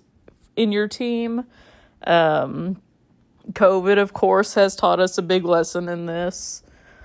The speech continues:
Um, you know, no office parties, no potlucks, no real team building sort of situations. You don't see people, you know, day to day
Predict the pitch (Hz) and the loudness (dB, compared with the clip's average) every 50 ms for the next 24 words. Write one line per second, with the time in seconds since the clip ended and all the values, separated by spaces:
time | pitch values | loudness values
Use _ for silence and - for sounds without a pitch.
0 | - _ _ - - - 185 180 170 165 165 170 170 175 180 170 170 175 170 180 | -20 _ _ -6 0 2 4 4 4 2 0 -2 -2 -4 -2 0 2 4 4 4
1 | 175 170 175 175 170 160 - 180 190 208 214 - 202 190 - - - 214 208 202 | 2 0 0 2 4 4 6 6 6 4 2 0 -4 -10 -4 0 4 4 4 4
2 | 196 196 190 190 190 190 196 - - - - - - - 160 165 - - - 208 | 2 0 -2 -2 -4 -4 -6 -6 -8 -10 -12 -10 -8 -6 -6 -6 -4 0 2 2
3 | 202 190 - 185 196 196 190 175 185 - - 208 196 196 185 190 185 165 165 165 | 4 2 2 4 4 4 4 4 0 -2 -2 0 0 0 2 2 0 0 0 -4
4 | - - - 220 214 202 180 175 180 180 170 180 175 170 170 - - 190 185 175 | -6 -4 -4 -2 -2 -2 -2 -2 -2 0 0 -2 -2 -4 -4 -4 -2 -2 0 2
5 | 165 165 165 160 175 - _ _ - - - 175 170 - 190 190 240 277 320 320 | 2 2 2 0 -4 -10 _ _ -10 -6 -6 -6 -6 -2 0 2 2 2 2 0
6 | 285 - 220 202 196 190 196 196 190 190 - 190 190 175 190 175 - - - - | -2 -2 0 0 0 0 -4 -4 -6 -6 -6 -4 0 0 0 0 0 -4 -6 -4
7 | 214 202 196 - 208 180 175 - 175 170 165 165 156 147 165 175 - _ _ _ | -4 -4 -4 -6 -6 -8 -6 -6 -4 -4 -2 -2 -2 -2 -4 -6 -8 _ _ _
8 | _ _ _ _ _ _ _ _ - - _ _ - - - 175 165 165 165 180 | _ _ _ _ _ _ _ _ -20 -20 _ _ -16 -12 -4 0 2 2 2 2
9 | 180 175 170 165 160 156 156 170 165 160 151 147 - 147 165 180 185 | 2 2 2 2 0 2 2 4 4 4 4 2 0 -2 -4 -6 -8